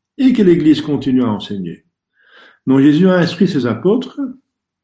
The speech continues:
ce, c'était les premiers, le premier pape et les premiers évêques,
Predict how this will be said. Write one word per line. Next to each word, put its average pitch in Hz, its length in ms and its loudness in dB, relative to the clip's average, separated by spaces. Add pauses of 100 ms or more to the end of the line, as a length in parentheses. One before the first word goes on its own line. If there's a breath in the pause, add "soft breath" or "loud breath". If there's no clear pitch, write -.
(420 soft breath)
ce, - 160 -12
c'était 117 340 -6
les 104 120 -2
premiers, 104 640 -2
le 107 120 -6
premier 131 300 0
pape 139 300 -4
et 120 40 -4
les 117 80 -2
premiers 110 380 -4
évêques, 135 540 -4